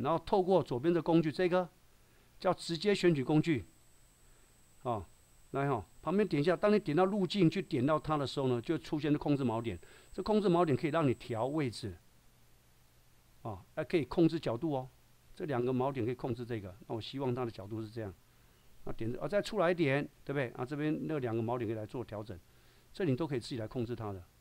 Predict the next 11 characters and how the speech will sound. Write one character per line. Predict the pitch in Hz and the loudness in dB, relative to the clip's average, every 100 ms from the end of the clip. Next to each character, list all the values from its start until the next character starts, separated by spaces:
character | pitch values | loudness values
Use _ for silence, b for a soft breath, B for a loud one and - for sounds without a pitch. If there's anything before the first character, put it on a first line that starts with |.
| _ - | _ -6
好， | 151 190 - | -2 -2 -4
再 | 151 | -10
过 | - 147 | -6 -4
来 | 117 | -4
一 | 120 | -4
点 | 113 | -4
点， | 110 92 - | -4 -8 -12
好， | 104 - b b | -12 -14 b b
就 | - 135 | -10 -2
这 | |
样。 | 151 | 0